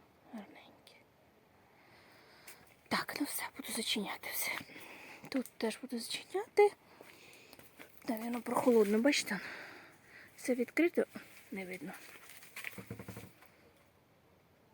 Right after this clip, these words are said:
О, і так щось не видно. Ось, п'ятнадцять градусів, бачите? Полила все, яка вологість. Так, а завтра мені треба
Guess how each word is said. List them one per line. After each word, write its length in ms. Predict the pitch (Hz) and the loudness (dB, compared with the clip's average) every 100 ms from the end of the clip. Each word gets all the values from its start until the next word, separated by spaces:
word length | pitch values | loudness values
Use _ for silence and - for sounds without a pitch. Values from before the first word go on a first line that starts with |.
| - - - - | -20 -20 -18 -8
О, 60 | 226 254 277 254 | -2 0 0 0
і 60 | 254 | -4
так 200 | - - | -4 -4
щось 280 | - 247 - | -6 -8 -6
не 120 | 214 | -6
видно. 280 | 208 196 202 - - - - - - - - - - | -6 -10 -12 -14 -20 -20 -20 -20 -20 -20 -20 -14 -8
Ось, 340 | 202 - - - - - | -6 -6 -8 -10 -20 -6
п'ятнадцять 640 | 233 - 247 208 220 214 | -6 -2 -4 -2 -6 -4
градусів, 440 | 226 - - 247 233 | -6 -6 -8 -8 -6
бачите? 360 | 254 - - - - - - - - - - - - | -6 -6 -8 -14 -20 -20 -20 -18 -18 -16 -18 -20 -4
Полила 420 | 226 220 202 302 | 2 4 6 4
все, 360 | 339 - 262 240 277 - - - - | 4 2 4 2 0 -14 -18 -14 -8
яка 240 | 247 208 | -4 0
вологість. 640 | 202 208 202 - - - - - - - - - - - - | 0 2 0 0 -8 -10 -14 -18 -20 -20 -20 -20 -20 -20 0
Так, 340 | 285 233 208 233 | 2 2 0 0
а 40 | |
завтра 400 | - 302 - 247 | 4 2 4 4
мені 220 | 240 262 | 6 6
треба 440 | - 269 254 247 | 6 6 8 6